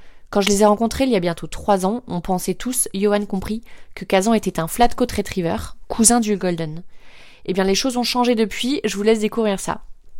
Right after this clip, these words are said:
À propos des races, sachez que les refuges récupèrent énormément de chiens venant d'élevage et tout autant de chiens de races mixées, mais pour ceux qui y attachent une importance, vous pourrez trouver là-bas l'animal de vos rêves. Alors plutôt que d'acheter,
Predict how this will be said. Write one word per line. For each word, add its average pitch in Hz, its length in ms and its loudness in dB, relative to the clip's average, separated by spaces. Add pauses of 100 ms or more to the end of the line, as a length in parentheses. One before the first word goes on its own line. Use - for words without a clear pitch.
(600)
À 180 80 2
propos 220 260 4
des 220 140 6
races, 175 360 -4 (300)
sachez - 340 -2
que - 120 -4
les 208 40 0
refuges 208 380 -2
récupèrent 190 480 -2
énormément 240 480 2
de 196 80 -4
chiens 214 240 -2
venant 180 240 0
d'élevage 175 460 0 (280)
et 185 80 2
tout - 240 6
autant 226 200 0
de 196 60 -4
chiens 226 200 0
de 214 100 0
races 185 280 -4
mixées, 220 340 -4 (400)
mais 196 140 4
pour 208 180 0
ceux 294 120 2
qui 226 160 -4
y 196 60 2
attachent 240 300 0
une 214 80 0
importance, 196 560 -4 (300)
vous 196 140 0
pourrez 220 260 8
trouver 202 240 0
là-bas 185 180 4
l'animal 202 380 2
de 202 100 4
vos 180 120 0
rêves. 175 220 -4 (500)
Alors 165 220 2
plutôt 233 240 2
que 214 60 0
d'acheter, 202 460 0